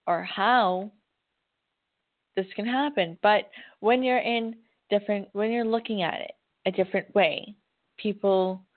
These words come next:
tend to manipulate and believe in something that they want to believe in. You understand?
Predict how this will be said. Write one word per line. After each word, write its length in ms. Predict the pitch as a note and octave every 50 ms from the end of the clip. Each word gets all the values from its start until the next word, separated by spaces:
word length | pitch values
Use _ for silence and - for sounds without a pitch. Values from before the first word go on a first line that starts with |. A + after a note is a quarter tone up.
| _ _ _ _ _ -
tend 340 | - G#3+ G3 F#3+ F#3 F#3 F#3 F#3 - - -
to 420 | G3 F#3 F3+ F3+ F3 F3+ F3+ F#3 - _ _ _ _ _ _
manipulate 800 | A3 G#3+ A3 A3 A3+ B3 B3+ B3 - A3+ F#3 D3+ - - - - _ _ _ _ _ _ _ _ _ _ _ _ _ -
and 220 | G3+ G#3 G3+ G3
believe 440 | G#3+ G#3 G#3 G#3 A3 A#3 B3 B3 A3+ - - _ _ _ _ _ _ _ _ _ _ _ _ _ _ _ _ _ _ -
in 140 | G3+ G3+ G3 -
something 460 | G#3 F#3+ F#3+ F#3 - G3 F#3 F3+ F3+
that 160 | F#3 F3 E3+ _ _ -
they 180 | G3+ G3+ G3+
want 360 | F#3 F3+ F#3 F#3+ G3 G3+ G3+ - -
to 80 | F#3+
believe 300 | F3 F3+ E3+ - - - - -
in. 180 | - - _ _ _ _ _ _ _ _ _ _ _ _
You 80 | G3 F#3+
understand? 500 | F#3+ F#3 F#3+ - F#3+ F3+ F#3 F#3 F#3